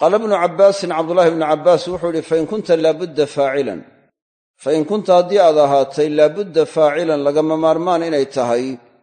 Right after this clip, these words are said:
faacilan inaad samaynayso. Mid samaynaya inaad tahay, hadday tahay lagama maarmaan.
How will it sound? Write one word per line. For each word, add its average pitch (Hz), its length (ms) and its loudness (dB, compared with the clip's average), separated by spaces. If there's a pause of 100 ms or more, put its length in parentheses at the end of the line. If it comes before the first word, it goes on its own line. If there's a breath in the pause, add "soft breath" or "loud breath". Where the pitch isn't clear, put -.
(800)
faacilan 147 560 2
inaad 135 200 -4
samaynayso. 110 680 -10 (580)
Mid 127 100 -14
samaynaya 139 640 -4 (100)
inaad 113 240 -10
tahay, 104 320 -8 (280)
hadday 117 260 -8
tahay 110 340 -10
lagama 113 420 -6
maarmaan. 95 600 -8